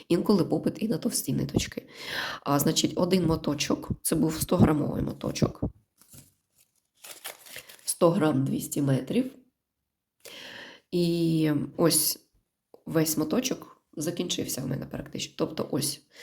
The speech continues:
щоб ви розуміли, що сто грамів вистачає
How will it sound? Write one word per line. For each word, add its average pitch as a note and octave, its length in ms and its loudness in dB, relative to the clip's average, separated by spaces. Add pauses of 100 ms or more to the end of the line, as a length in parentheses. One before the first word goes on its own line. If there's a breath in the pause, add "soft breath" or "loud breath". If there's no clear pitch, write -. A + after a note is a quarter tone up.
(140 loud breath)
щоб F3+ 200 0
ви F#3 100 2
розуміли, E3+ 520 4
що B3+ 240 0
сто D3+ 220 -2
грамів A#3 420 2 (760 soft breath)
вистачає D#3+ 640 -2